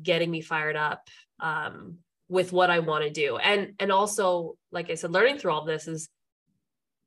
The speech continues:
sharing that people need to let go of all these things we thought we should do. And I had a huge moment of clarity when we sat down,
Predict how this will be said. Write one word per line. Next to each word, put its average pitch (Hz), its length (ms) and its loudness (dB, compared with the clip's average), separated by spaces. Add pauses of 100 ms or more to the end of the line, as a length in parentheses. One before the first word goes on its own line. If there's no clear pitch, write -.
(360)
sharing 240 580 4
that 175 240 2
people 214 340 -2
need 196 300 -4
to 180 120 -10
let 165 340 -4
go 156 220 -2
of 151 160 -6
all 156 240 -4
these 160 300 -8
things 180 260 -2
we 180 80 -6
thought 170 280 -2
we 170 80 -4
should 156 260 -8
do. - 260 -6 (100)
And 208 340 0
I 208 120 4
had 240 180 6
a 226 40 4
huge 220 560 -4 (100)
moment 190 320 2
of 190 60 -6
clarity 180 280 2
when 175 120 0
we 202 100 2
sat 160 260 -6
down, 147 380 -8